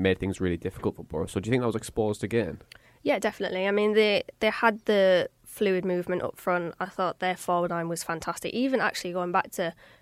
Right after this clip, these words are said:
Speaker 2: uh, Gus Harmer, who was the, technically the, the sitting mid instead of Ben Sheaf, who I was surprised didn't start. But they had so much movement and interchanging, and they just knew where each other w-, was. I mean,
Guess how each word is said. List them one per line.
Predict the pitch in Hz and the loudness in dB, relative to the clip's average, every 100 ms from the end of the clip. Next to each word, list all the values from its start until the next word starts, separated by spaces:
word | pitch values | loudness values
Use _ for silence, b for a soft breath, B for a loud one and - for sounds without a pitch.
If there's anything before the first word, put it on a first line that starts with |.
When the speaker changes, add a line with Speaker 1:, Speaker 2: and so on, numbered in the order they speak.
| b | b
Speaker 2:
uh, | - 180 170 | -2 -2 -2
Gus | 180 180 | -4 -4
Harmer, | - 180 170 165 | -2 0 0 -2
who | 185 170 | -4 -4
was | 165 - | -6 -4
the, | 170 160 156 - _ | -4 -2 -4 -8 _
technically | - - 170 - 160 | -6 -6 -6 -8 -6
the, | 165 156 _ - | -8 -8 _ -4
the | 165 | -4
sitting | - - - 160 | -2 -4 -4 -4
mid | 170 160 160 - b b b | -4 -4 -8 -12 b b b
instead | 180 180 175 170 | -8 -4 -4 -4
of | 185 | -2
Ben | 170 160 | -4 -4
Sheaf, | - 180 165 - | -6 -6 -8 -4
who | 180 | 0
I | 175 | 0
was | 170 | -2
surprised | 175 175 170 - | -4 -2 -2 -4
didn't | 165 - | -6 -4
start. | - 175 160 - - B B B - | -2 0 0 0 -4 B B B -2
But | 196 - | 0 0
they | |
had | 208 240 - | -2 -2 -4
so | - 240 233 | -2 -2 -2
much | - 214 | -2 2
movement | 214 214 196 180 170 | 4 4 2 0 0
and | 185 | 0
interchanging, | 202 202 196 208 180 180 175 175 | 0 -2 -4 -2 -2 -4 -4 -2
and | 185 | -2
they | 185 | -2
just | 208 - | -4 -4
knew | 208 208 226 202 180 202 | 0 4 6 4 0 -2
where | 190 190 180 | 0 2 2
each | 180 - | -2 -6
other | 175 175 | -6 -6
w-, | 175 175 | -8 -12
was. | 185 185 190 160 156 | -8 -2 0 0 -4
I | 180 | -8
mean, | 180 175 | -6 -6